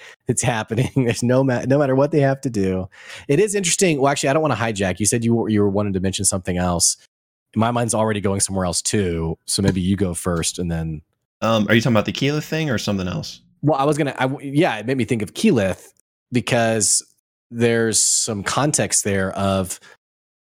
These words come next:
Speaker 1: like, I envision, some people on Reddit have talked about this as well, them bringing her to Keyleth and then one of them slipping, like, "Oh, and Delilah Briarwood is, <laughs> you know, her patron,"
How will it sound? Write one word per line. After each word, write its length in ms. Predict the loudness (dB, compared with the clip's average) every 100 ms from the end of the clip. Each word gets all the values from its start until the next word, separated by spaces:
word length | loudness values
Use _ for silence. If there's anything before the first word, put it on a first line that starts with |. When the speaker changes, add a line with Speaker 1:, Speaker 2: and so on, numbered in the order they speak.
| _ _ _ _ _ _ -4
Speaker 1:
like, 180 | -2 0
I 120 | 0
envision, 520 | 0 2 2 2 0
some 80 | 2
people 180 | 2 2
on 60 | 0
Reddit 140 | 0
have 100 | -2
talked 180 | -4 -2
about 100 | 0
this 140 | 0
as 140 | -2 0
well, 520 | 2 2 0 -4 -8 _ _ _ _
them 320 | -2 0 0 0
bringing 720 | 0 2 0 0 0 -4 -8 _ -10
her 260 | -2 0
to 100 | 0
Keyleth 640 | -4 0 0 2 -2 -4 -16 _ _ _ _ _ _ -2
and 180 | 0 2
then 400 | 2 0 -2 -2
one 240 | 0 2
of 100 | 2
them 200 | 0 0
slipping, 560 | 0 0 0 0 0 0
like, 280 | 0 -2 -2
"Oh, 140 | -2 0
and 100 | 0
Delilah 720 | 0 0 0 0 0 -2 -4 -4
Briarwood 600 | -2 0 0 -2 -2 -4
is, 340 | -4 -2 -2 -2 -10 -20
<laughs> 200 | _ -2
you 100 | 0
know, 100 | 0
her 160 | -2
patron," 580 | -2 -4 -2 -4 -4 -6